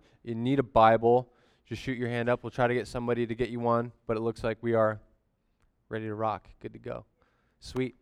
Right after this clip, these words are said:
<clears throat> Right on, guys. Like I mentioned, we're detouring a little bit from Matthew over to Luke,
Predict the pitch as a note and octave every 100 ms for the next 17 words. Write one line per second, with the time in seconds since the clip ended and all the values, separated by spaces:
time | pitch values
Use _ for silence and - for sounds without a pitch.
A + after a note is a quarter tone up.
0 | _ - G#2+ F3 B2 G#2+ _ _ _ _
1 | _ - C#3+ D3 D#3 D#3+ D#3+ D3 E3 D#3+
2 | D#3 E3 F#3 F3 - - - - D#3 D3+
3 | C#3+ F3+ - F3+ E3+ E3 E3+ E3+ F3 -
4 | D3+ D#3 E3 F3+ D#3+ E3+ F3 E3 E3+ F3